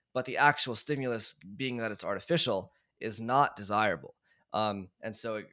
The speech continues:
a great example of this, of course, is, like, porn, you know, classic. Everyone wants to talk about that.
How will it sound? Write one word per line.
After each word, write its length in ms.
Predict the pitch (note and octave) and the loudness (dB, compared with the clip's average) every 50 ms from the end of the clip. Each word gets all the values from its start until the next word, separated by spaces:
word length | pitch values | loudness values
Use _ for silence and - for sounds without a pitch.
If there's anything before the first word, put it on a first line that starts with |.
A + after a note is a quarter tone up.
| _ - | _ -16
a 40 | G2 | -10
great 200 | A2 A#2 A#2 A2 | -8 -8 -8 -6
example 340 | G#2+ A2 A2+ G#2 G2+ G#2+ | -6 -6 -8 -8 -8 -10
of 100 | G#2 F#2+ | -12 -8
this, 280 | G#2 G#2+ G2+ G2 - - | -8 -8 -6 -6 -8 -10
of 100 | - - | -10 -14
course, 380 | - - G#2 F#2+ F#2+ - - - | -10 -8 -8 -6 -6 -8 -8 -8
is, 160 | G2+ - G#2 | -8 -6 -6
like, 180 | F#2 F2 - | -6 -8 -10
porn, 320 | _ - A#2 G#2 G2 C#2 - _ _ - | _ -6 -4 -4 -4 -4 -6 _ _ -10
you 100 | E2 F2 | -8 -8
know, 120 | F2 E2 | -6 -8
classic. 480 | - - - G2 G2+ G2+ - - D#2+ - | -8 -4 -4 -2 -2 -2 -4 -6 -8 -10
Everyone 180 | F2+ G2+ G2 F2+ | -12 -10 -8 -8
wants 180 | E2+ F2 - | -8 -8 -8
to 60 | - | -8
talk 120 | E2+ E2+ - | -8 -8 -8
about 180 | - D#2+ - | -10 -10 -6
that. 200 | - D2+ C#2 A#1 | -4 -4 -4 -4